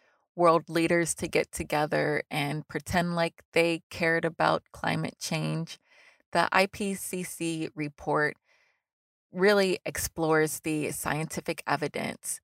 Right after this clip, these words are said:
and it offers solutions on how we can tackle the issues. So some of the solutions that they have suggested is to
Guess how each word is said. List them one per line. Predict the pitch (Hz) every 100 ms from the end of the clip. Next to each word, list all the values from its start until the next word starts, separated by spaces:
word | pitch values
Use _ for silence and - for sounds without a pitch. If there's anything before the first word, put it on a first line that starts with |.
| _ _ _
and | 165 165 160 160
it | - 156 147 -
offers | 156 151 160 156
solutions | - - 165 214 208 151 151 156 -
on | 156 151 156
how | - 151
we | 156
can | - 156
tackle | - - - 147
the | - -
issues. | 113 - - 80 58 - - _ _ _ _ _
So | - 160 160
some | - 240 294
of | 254
the | 202 185
solutions | 190 - 165 160 175 - 156 - -
that | 139 - -
they | 147 147 151 - - -
have | - - 143 -
suggested | 151 - 147 - - 156 - - - - - _ _ _ _ _ _ -
is | 170 - -
to | - 170 160 160 156 156